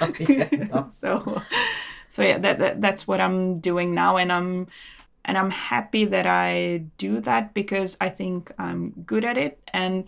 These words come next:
Speaker 2: I meet a lot of interesting people. And, uh, I'm part of interesting projects that are delivering interesting research. So it's kind of very vibrant environment that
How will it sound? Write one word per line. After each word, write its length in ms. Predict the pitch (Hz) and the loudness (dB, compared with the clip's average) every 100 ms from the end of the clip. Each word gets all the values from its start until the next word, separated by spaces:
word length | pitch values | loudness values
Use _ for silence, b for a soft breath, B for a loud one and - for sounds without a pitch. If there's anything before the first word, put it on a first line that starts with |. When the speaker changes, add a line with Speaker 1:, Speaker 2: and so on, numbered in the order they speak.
| B B B B | B B B B
Speaker 2:
I 120 | 185 | 0
meet 220 | 185 180 - | 0 -2 -2
a 100 | 180 | 0
lot 240 | 180 175 | 2 0
of 440 | 165 - - - _ _ | -2 -6 -20 -20 _ _
interesting 560 | - 185 180 175 190 170 | -4 -4 -2 -6 -4 -6
people. 680 | - - 165 - 247 294 311 _ _ _ _ _ | -6 -8 -8 -4 0 0 -2 _ _ _ _ _
And, 480 | 165 170 180 175 170 | -4 -2 0 -2 -2
uh, 680 | 175 180 175 175 170 185 202 - | -4 -4 -6 -6 -6 -8 -12 -6
I'm 480 | - 185 185 202 208 - | -4 -2 -4 -6 -10 -16
part 380 | - 214 196 202 | -2 2 2 2
of 420 | 185 - - - - - | -6 -8 -20 -20 -20 -4
interesting 1120 | 196 185 - 196 185 - - 170 165 165 165 | -2 -2 -4 -4 -4 -6 -2 0 0 0 -2
projects 680 | 160 - 180 170 165 156 - | -6 0 2 2 0 -2 -4
that 160 | 185 175 | -6 -2
are 380 | 165 170 156 - - - - _ _ - | 0 0 -2 -4 -6 -16 -20 _ _ -6
delivering 560 | 175 170 160 165 165 | -2 0 0 -2 -2
interesting 500 | 165 156 180 - 165 | -2 -6 -10 -6 -4
research. 460 | 160 165 - - - | -4 -6 -8 -10 -10
So 100 | - | -8
it's 140 | - | -8
kind 160 | - 196 | -6 -8
of 80 | - | -6
very 320 | 196 170 165 | -6 -4 -4
vibrant 640 | 160 170 160 160 - 170 - | -4 -6 -6 -6 -8 -8 -4
environment 680 | 196 196 196 196 190 180 | 0 4 8 8 6 2
that 200 | 185 180 | 0 -2